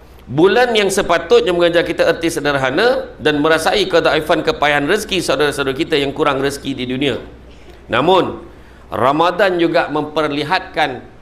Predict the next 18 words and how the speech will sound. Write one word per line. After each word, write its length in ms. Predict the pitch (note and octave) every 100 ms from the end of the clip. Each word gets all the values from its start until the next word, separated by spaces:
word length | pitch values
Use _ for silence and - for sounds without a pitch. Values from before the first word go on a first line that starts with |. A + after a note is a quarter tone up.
| - - - - - F3
pel-, 160 | E3+
kepelikan-kepelikan 1400 | F3 E3+ - D#3+ F3 - D#3 D#3 D#3 D#3+ F3 D#3 D#3 D3+ C3+
yang 200 | B2+ B2+
berikut. 320 | B2 A2+ G2 - - - - - - - - - - - - - -
Bulan 320 | C#3 G#3 C4
Ramadan 800 | B3+ A#3 G#3 E3 F3 G3 C4 C4 - - - -
ada 220 | - G3 A3
beberapa 480 | F#3+ G3 B3+ C4 G3+
perkara 400 | A3+ A3+ G#3+ A3
pelik 400 | C4 C4 - F3+
berlaku. 400 | F3+ F3 D#3+ A2 - -
Ramadan 640 | B2+ G#3 A#3 A#3+ C#4 C4
sepatutnya 640 | A#3+ B3+ A#3+ A#3+ C4+ A#3+ A#3+
orang 240 | A#3+ A#3+
banyak 240 | A#3 A#3 A3
makan 400 | A3+ C4 C4 C4
ke 60 |
sikit? 300 | A#3 A3+ G#3